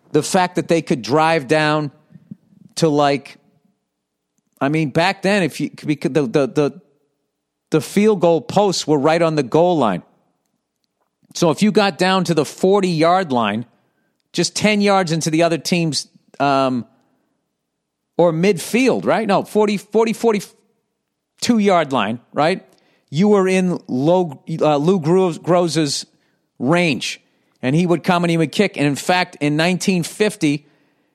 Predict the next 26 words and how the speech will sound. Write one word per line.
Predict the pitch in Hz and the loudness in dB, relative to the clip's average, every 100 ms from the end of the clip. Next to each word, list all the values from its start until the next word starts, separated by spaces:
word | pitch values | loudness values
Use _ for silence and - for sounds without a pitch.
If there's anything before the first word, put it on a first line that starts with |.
| _ | _
when | 135 147 | -2 0
they | 160 | 0
played | 160 175 165 | 2 2 2
the | 165 | 0
N | 175 | 0
F | 165 | 2
L | 180 165 | 0 0
title | - 180 175 | 0 0 0
game, | 147 143 147 135 _ _ - | 0 0 -2 -6 _ _ -2
with | 151 | -2
seconds | - - 180 180 165 - | 0 0 0 0 -2 0
left | 165 165 175 | -2 0 -2
on | 156 | -2
the | 147 | -4
clock, | - 170 160 143 - _ _ _ _ | 0 2 2 -2 -8 _ _ _ _
he | 170 185 | -2 2
went | 175 170 | 2 2
out | 160 156 | 0 0
there | 156 147 151 - _ _ _ _ | 0 0 -2 -8 _ _ _ _
and | 139 139 | -6 -2
kicked | - 180 175 | -2 -2 -2
it | |
right | 113 151 170 165 | 0 2 0 0
through | 180 170 | 0 0
the | 165 | 2
uprights | 170 165 143 139 127 - - | 0 0 0 0 -2 -8 -10